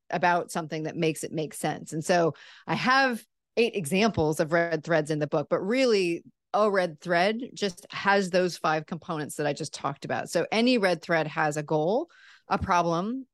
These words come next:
a truth, a change, and an action. Um, so any core message or core, like, like, larger explanation of your idea, any case that you're making for your company or your idea should have those five elements in it: goal, problem, truth,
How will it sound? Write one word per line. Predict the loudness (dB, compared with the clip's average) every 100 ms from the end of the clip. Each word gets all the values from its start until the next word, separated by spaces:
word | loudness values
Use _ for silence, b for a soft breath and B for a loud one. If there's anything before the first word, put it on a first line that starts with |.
| -6
a |
truth, | -2 0 0 0 -8 -6
a | -4
change, | 0 2 2 -2 -4
and | -4
an | -4
action. | -4 -6 -8 -12 -16 B B B B -2
Um, | 0 0 -2 -8 -12 -8
so | -2 -2 -2
any | 0 2 4 2 0
core | 0 0 2
message | 0 0 -4 -4 -6
or | -8
core, | 0 4 4 4
like, | 2 -2 -12 -6
like, | -4 -4
larger | -4 0 4 6 4 4 2
explanation | 0 -2 -6 -4 -2 -2 -2
of | -2
your | -2 0
idea, | 0 -2 -4 -4 -2
any | -2 -4
case | -6 -6 -2 -2 -2
that | -6 -6
you're | -4
making | -2 -2 -4 -6
for | -6
your | -6
company | -6 -8 -6 -6
or | -4
your | -2
idea | -4 -4 -4
should | -4 -6
have | -2 -2 -2
those | -4 -2
five | -2 -2
elements | -4 -6 -8 -8
in | -10
it: | -10 0
goal, | 4 4 0 B -4
problem, | 0 2 0 -4 -6
truth, | -4 -4